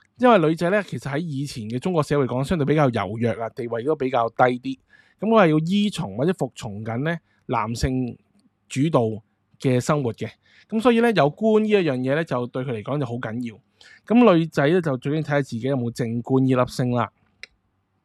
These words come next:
噉但係呢個又唔係絕對嘅喎，因為有正官呢粒星呢，你仲要睇吓有啲咩嘅條件啊，例如有冇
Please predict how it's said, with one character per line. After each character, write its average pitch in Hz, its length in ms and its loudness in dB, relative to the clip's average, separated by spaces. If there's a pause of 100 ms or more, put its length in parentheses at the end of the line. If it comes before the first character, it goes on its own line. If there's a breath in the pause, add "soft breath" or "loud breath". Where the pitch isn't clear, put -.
(200)
噉 220 180 0
但 214 120 6
係 143 40 4
呢 190 60 4
個 214 80 8
又 151 160 4
唔 120 300 0
係 117 180 0
絕 123 160 2
對 135 180 4
嘅 - 20 4
喎， 131 260 4 (420 soft breath)
因 247 80 -4
為 202 240 2
有 151 160 0
正 185 200 -6
官 202 140 -4
呢 220 140 -2
粒 220 120 2
星 214 260 2
呢， 214 100 0 (760)
你 147 140 -2
仲 165 160 -2
要 151 100 0
睇 147 120 -2
吓 175 120 4
有 143 180 4
啲 175 100 -4
咩 190 120 0
嘅 139 100 -2
條 107 220 -10 (140)
件 123 300 -6 (500)
啊， 107 240 -12
例 131 160 -2
如 - 20 0
有 120 60 0
冇 123 100 0